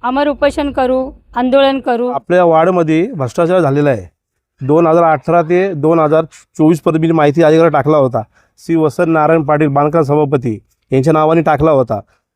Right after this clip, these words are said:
Speaker 2: तर जे नगरपालिकेने मला लिस्ट दिलेली आहे, तर त्याच्यामध्ये बराच भ्रष्टाचार झालेला आहे. तर वाघवाडी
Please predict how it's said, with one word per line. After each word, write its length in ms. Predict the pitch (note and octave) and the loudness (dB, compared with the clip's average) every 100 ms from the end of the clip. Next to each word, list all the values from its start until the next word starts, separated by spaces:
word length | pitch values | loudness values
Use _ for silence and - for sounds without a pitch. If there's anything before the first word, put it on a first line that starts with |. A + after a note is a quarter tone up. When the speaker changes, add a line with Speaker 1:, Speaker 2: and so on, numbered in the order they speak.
| - | -2
Speaker 2:
तर 160 | D#3 | -2
जे 180 | D#3 D#3 | 0 -2
नगरपालिकेने 580 | D#3+ E3+ F3 F3 F3+ F#3 | 0 0 2 2 2 0
मला 140 | F#3 | 2
लिस्ट 260 | F3+ F3 D#3+ | 2 0 0
दिलेली 260 | E3+ F3 F3+ | 0 2 2
आहे, 340 | C#3+ E3+ A#2+ - _ _ - | 2 2 -2 -6 _ _ -10
तर 40 | |
त्याच्यामध्ये 460 | C#3+ D#3+ F#3+ F#3+ F#3+ | -2 0 2 0 0
बराच 220 | F3 G#3 | 0 0
भ्रष्टाचार 420 | D#3+ - F3 F3+ | 0 0 0 2
झालेला 320 | E3 D3 D3 | 4 2 2
आहे. 100 | A#2 G2 _ _ _ _ - | 0 -4 _ _ _ _ -2
तर 100 | F3 | 0
वाघवाडी 760 | E3 C#3+ D#3+ F#3 F#3 F3 F3 | 2 2 2 2 2 2 0